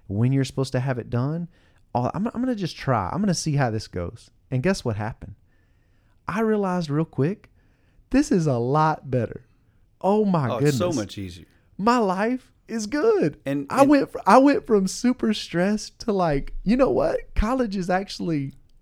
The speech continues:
Speaker 1: this is nice. Like, I came to class, like, I'm good to go.
Speaker 2: And
Speaker 1: I
Speaker 2: it seems harder 'cause you, you have to do something, you have to do something every day.
Speaker 1: On the,
Speaker 2: But,
Speaker 1: yes.
Speaker 2: but, but it's the, you do some, you d-,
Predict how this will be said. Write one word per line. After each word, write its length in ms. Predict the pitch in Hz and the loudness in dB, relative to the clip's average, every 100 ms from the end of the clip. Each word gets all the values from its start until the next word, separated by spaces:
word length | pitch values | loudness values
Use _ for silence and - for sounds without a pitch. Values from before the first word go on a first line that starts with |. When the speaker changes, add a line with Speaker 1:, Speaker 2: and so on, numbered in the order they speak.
| - | -6
Speaker 1:
this 180 | 269 - | -4 -4
is 120 | 156 | -2
nice. 640 | 151 226 359 202 - - - | -2 -2 -4 -6 -8 -16 -6
Like, 180 | 160 202 | -4 -2
I 80 | |
came 260 | 285 214 208 | 0 0 0
to 40 | 185 | -2
class, 420 | - - 302 - | -4 -4 -4 -4
like, 220 | 175 135 | -4 -2
I'm 200 | 156 233 | -2 -2
good 160 | 202 190 | -2 -2
to 60 | 190 | -2
go. 400 | 202 247 165 131 | -2 0 -2 -4
Speaker 2:
And 100 | 139 | 0
Speaker 1:
I 40 | 147 | 0
Speaker 2:
it 60 | |
seems 360 | 143 180 233 226 | 2 0 0 -2
harder 540 | - 196 240 135 104 123 | -2 0 2 0 -2 -4
'cause 180 | - 120 | -6 -2
you, 200 | 135 139 | -2 -2
you 160 | 131 139 | -2 -2
have 100 | 147 | -4
to 60 | 139 | -4
do 120 | 139 | -6
something, 520 | 139 139 127 120 - _ | -4 -4 -4 -6 -8 _
you 140 | 120 | -6
have 120 | 139 139 | -6 -6
to 60 | |
do 80 | 131 | -10
something 460 | - 139 139 123 - | -6 -6 -6 -8 -4
every 240 | 117 107 | -4 -4
day. 420 | 98 147 135 101 104 | -4 -2 -2 -6 -6
Speaker 1:
On 180 | 117 117 | -6 -4
the, 60 | 107 - | -6 -10
Speaker 2:
But, 160 | 110 120 | -4 -4
Speaker 1:
yes. 200 | 117 - _ - | -4 -10 _ -2
Speaker 2:
but, 340 | 131 120 - - | 0 0 -4 -6
but 180 | 127 | -2
it's 180 | 131 131 | -2 -2
the, 340 | - 120 107 101 _ _ _ _ _ | -4 -2 -4 -6 _ _ _ _ _
you 140 | 131 143 | -8 -2
do 160 | 151 | -2
some, 300 | 151 156 139 139 | -2 -2 -4 -4
you 160 | 131 | -6
d-, 200 | 143 - | -6 -14